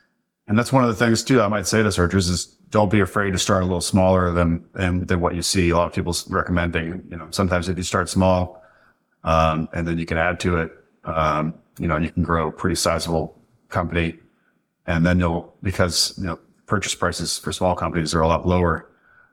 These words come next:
uh, than they are for larger companies, and you can create a lot of value, uh,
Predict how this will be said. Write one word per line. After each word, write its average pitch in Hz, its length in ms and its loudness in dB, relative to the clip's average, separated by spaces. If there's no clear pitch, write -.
uh, 78 280 2
than 82 300 -2
they 85 80 -2
are 80 120 2
for 82 140 -6
larger 90 240 0
companies, 85 420 -2
and 82 80 -8
you 82 80 -6
can 82 160 -6
create 87 260 0
a - 20 0
lot 78 140 0
of 71 40 -10
value, 80 460 -2
uh, 76 240 -4